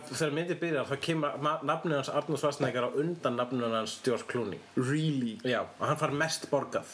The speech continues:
Speaker 1: fyrir þessa mynd.
Speaker 2: Snilld.
Speaker 1: Hann fær einhverja, ég held að helmingurinn af því sem þessi mynd kostaði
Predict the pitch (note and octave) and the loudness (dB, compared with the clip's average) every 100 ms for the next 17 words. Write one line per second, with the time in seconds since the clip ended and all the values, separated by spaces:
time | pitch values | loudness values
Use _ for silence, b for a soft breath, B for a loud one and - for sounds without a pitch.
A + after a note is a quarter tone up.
0 | - - - A#2+ A2+ A#2 C3 B2+ C#3 F#3+ | -18 -12 -2 2 2 2 0 0 0 0
1 | - C3+ C3+ C3+ C#3 B2 B2 C#3 C3+ C3+ | 0 0 0 0 -2 0 -2 0 0 0
2 | C#3+ C3 B2+ - D3 D3 C#3 B2 B2 A#2+ | 0 0 -2 0 0 0 0 0 0 0
3 | B2 B2 - A#2 A#2+ A2+ G#2+ A#2 A#2+ A#2+ | 0 0 -2 -4 -2 -2 0 -2 -2 -2
4 | B2 - - F#2+ | -2 -2 -2 -2